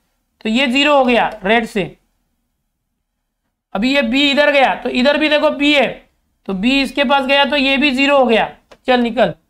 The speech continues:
फिर बी इसके पास गया तो इसके पास गया तो बी सी ए हो गया, ये प्लस हो गया। और यहां पे देखो,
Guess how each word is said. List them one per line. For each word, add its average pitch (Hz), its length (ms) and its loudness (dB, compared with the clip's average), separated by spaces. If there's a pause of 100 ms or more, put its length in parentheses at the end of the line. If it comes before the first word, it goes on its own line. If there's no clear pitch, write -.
(680)
फिर 247 180 -2
बी 302 680 -2 (120)
इसके 247 260 -4
पास 277 200 0
गया 226 220 2 (540)
तो - 120 -20
इसके 226 300 -4
पास 262 200 2
गया 262 240 4
तो 262 160 -2
बी 247 320 0 (800)
सी 262 360 -6 (360)
ए 208 120 0
हो 170 180 -4
गया, 160 300 0 (1300)
ये 233 240 0
प्लस 262 300 0
हो 269 100 2
गया। 277 180 4
और 277 120 2
यहां 226 400 0
पे 294 160 2
देखो, 294 260 2